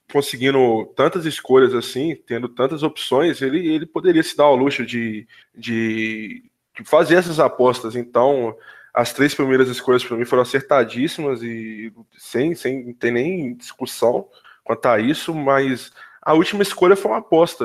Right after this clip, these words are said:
e o Celtics ele po-, poderia se dar ao luxo, já que ele tinha uma escolha que, qua-, como eu disse, quinquagésima primeira não é uma escolha, você não vai acertar, é muito difícil acertar um, um cara,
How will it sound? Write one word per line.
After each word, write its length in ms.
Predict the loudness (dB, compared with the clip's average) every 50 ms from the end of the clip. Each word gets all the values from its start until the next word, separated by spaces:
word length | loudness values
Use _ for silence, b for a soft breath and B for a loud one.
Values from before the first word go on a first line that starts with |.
| -6 -6
e 100 | -6 -8
o 160 | -8 -10 -12 -10
Celtics 340 | -4 -2 -2 0 0 -2
ele 300 | -4 -4 -2 -2 -4 -4 -6 -10 _ _ _ _ _ _
po-, 240 | 0 0 0 2 2
poderia 360 | 0 2 4 4 4 4 4
se 140 | 2 0 0
dar 100 | 4 4
ao 160 | 6 6 6
luxo, 360 | 4 2 0 -2 -4 -6 -6 -2
já 160 | 0 0 0
que 120 | 0 -2
ele 100 | -8 -8
tinha 200 | -8 -8 -6 -6
uma 80 | -4 -6
escolha 440 | -6 -8 -8 -6 -2 -2 -2 -2 -4 b b b b b _ _
que, 140 | _ -12 -4
qua-, 240 | 0 2 2 0 0 -6 -14 -12 -2 0
como 200 | 2 4 6 4
eu 40 |
disse, 260 | 4 2 0 -6 -6 -6
quinquagésima 600 | -6 -2 0 0 0 0 0 -2 -2 -4 -6 -10
primeira 400 | -8 -6 -4 0 2 2 2 2
não 140 | 0 0 2
é 40 | 2
uma 100 | 2 0
escolha, 580 | 0 -4 -6 -2 -2 0 0 0 0 -2 -4 -8 -20 _ _ _ _ _
você 100 | -4 -4
não 140 | -2 0 2
vai 160 | 4 6 6
acertar, 400 | 4 4 2 0 0 0 0 -4 -12 -16 -14 -10 -8
é 80 | -6
muito 180 | -4 -4 -4 -4
difícil 480 | -4 -6 -8 -8 -8 -10 -8 -8 -10 -10
acertar 400 | -6 -4 -4 -4 -2 -2 -2 -2
um, 340 | -2 -4 -8 -12 -14 -16 -18 -18
um 100 | -20 -18 -6
cara, 480 | -2 2 2 4 4 2 2 0 -6